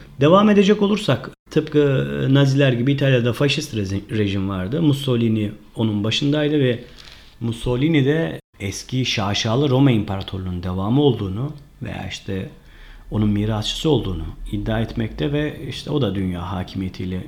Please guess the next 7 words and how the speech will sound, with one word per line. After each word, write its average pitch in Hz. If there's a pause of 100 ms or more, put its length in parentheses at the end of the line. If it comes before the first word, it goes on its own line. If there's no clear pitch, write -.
(120)
ilgilenmekteydi. 104 (840)
O 143
dönemde 120
de 104 (100)
İtalyanların 107
simgesi 139
tıpkı 117